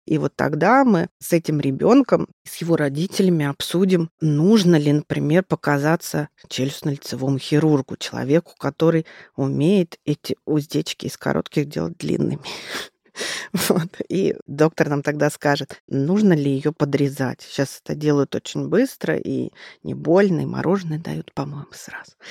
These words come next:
<laughs> Вот. Вот, в общем, звук «р» один из сложных. Но звук «л» тоже часто у ребят нарушен. И я знаю много взрослых, которые не произносят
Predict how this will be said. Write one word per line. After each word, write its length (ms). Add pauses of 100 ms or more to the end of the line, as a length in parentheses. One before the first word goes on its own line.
(300)
<laughs> 640
Вот. 260 (460)
Вот, 140
в 60
общем, 260
звук 360
«р» 340
один 320
из 100
сложных. 400 (280)
Но 60
звук 280
«л» 280 (120)
тоже 320
часто 420
у 80
ребят 360
нарушен. 540
И 180 (260)
я 100
знаю 180
много 260
взрослых, 520
которые 380
не 120
произносят 640